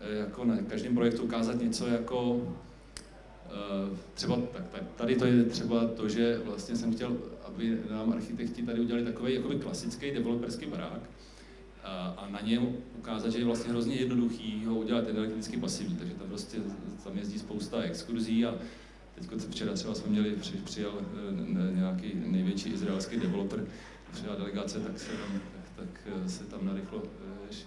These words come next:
šli podívat. Protože je vlastně opravdu těch, těch řešení hrozně málo, ale jde,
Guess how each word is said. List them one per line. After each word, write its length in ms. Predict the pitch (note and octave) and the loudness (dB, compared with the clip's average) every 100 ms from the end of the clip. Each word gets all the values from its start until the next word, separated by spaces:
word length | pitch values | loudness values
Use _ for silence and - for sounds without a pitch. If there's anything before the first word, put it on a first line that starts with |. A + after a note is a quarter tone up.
| - | -12
šli 200 | - G2+ | -10 -8
podívat. 360 | G2 G2 G2+ G2 - - - - - - - - | -4 -4 -4 -4 -8 -16 -18 -20 -18 -20 -20 -10
Protože 340 | - B2+ B2 A#2+ | -4 4 6 6
je 100 | C3 | 2
vlastně 260 | C#3+ - C#3+ | 2 0 -2
opravdu 280 | C#3+ C#3+ C#3+ | 0 0 0
těch, 140 | - | -4
těch 120 | - | -4
řešení 300 | B2+ B2 A#2+ | -2 0 2
hrozně 280 | B2+ A2+ A2+ | 4 4 4
málo, 680 | A#2+ F2+ G#2+ B2 B2 A#2+ - | 4 4 4 4 6 4 2
ale 160 | A2+ A#2+ | 2 2
jde, 180 | A2+ | 2